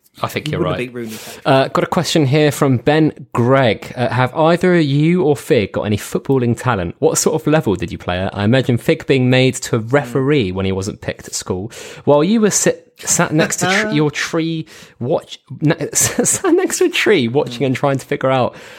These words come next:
Speaker 1: out <laughs> an eleven-year-old's career arc. And then Matty Dayton says, "Love this.
Speaker 2: <laughs>
Speaker 1: F I guy, definitely the type to have cleaner boots after a game." <laughs>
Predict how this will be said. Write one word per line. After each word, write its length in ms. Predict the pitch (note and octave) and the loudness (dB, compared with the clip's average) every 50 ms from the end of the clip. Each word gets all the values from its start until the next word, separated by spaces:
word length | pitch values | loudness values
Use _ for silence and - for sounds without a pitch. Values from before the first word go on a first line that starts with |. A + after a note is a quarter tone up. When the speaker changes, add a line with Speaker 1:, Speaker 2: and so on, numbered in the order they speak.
| - - _ _ _ | -20 -20 _ _ _
Speaker 1:
out 300 | C3 C#3 C3+ A#2 - - C3+ - - | 2 2 2 2 0 -2 -4 -4 -4
<laughs> 160 | - _ - | -10 _ 0
an 80 | - D3+ | 2 2
eleven-year-old's 760 | C3 B2 C3+ C3 A#2 B2 A#2 A2+ A#2 A#2 A#2 A2+ A2 A2 - | 4 4 4 4 4 2 2 4 4 4 4 4 2 0 -4
career 380 | - - - A#2+ A2+ A2+ A2 G2+ | -4 -2 0 0 2 2 0 0
arc. 260 | - G#2 G2+ - - - | 0 -2 -4 -6 -4 -2
And 100 | A#2+ A#2 | 0 2
then 160 | A#2 A#2+ A#2+ - - - - _ | 2 2 0 -2 -10 -20 -10 _
Matty 360 | - C3 C#3+ B2+ - - C3+ | 0 0 0 0 0 0 0
Dayton 520 | A2+ A#2 - C3+ C3+ D3 C#3 - - G2 G2 | 0 2 2 4 4 4 2 0 -4 -4 -2
says, 300 | - - A2 G#2 G2 G2 | -2 0 0 0 0 0
"Love 260 | A2+ A#2 A#2 A#2+ - | 0 0 0 0 0
this. 280 | - F#2+ - - - - - - - | -2 -2 -2 -2 -4 -8 -8 -14 -18
Speaker 2:
<laughs> 160 | - - - | -18 -10 -4
Speaker 1:
F 180 | - C#3+ C#3 - | -4 -4 0 2
I 140 | C#3+ C#3 C3+ | 2 2 2
guy, 260 | B2 B2+ A#2+ A2+ A2 | 4 4 4 4 2
definitely 520 | G#2 - - - D3 C#3 - - C3+ A2 | 0 -2 -2 -2 -2 -2 0 0 0 2
the 80 | G2 A2+ | 2 0
type 260 | - - A#2 G#2+ - - | -4 -2 -2 -4 -2 -2
to 80 | - | -4
have 140 | G#2 A2 - | -4 -2 -4
cleaner 320 | - - C3+ B2 A#2 A2 | 0 0 2 4 4 4
boots 300 | G#2 - A2+ F#2+ G#2 - | 4 4 2 2 2 0
after 340 | A#2 G#2+ G2+ - - - - | 0 0 0 -2 -4 -2 -2
a 60 | D#3 | -2
game." 340 | C#3+ - C#3+ C3+ B2+ G2+ - - - - - - - - - - - _ _ _ _ - _ _ _ _ _ _ _ _ _ | 0 0 0 0 0 -2 -4 -8 -10 -16 -16 -14 -14 -16 -18 -18 -20 _ _ _ _ -20 _ _ _ _ _ _ _ _ _
<laughs> 120 | - E4+ | 0 0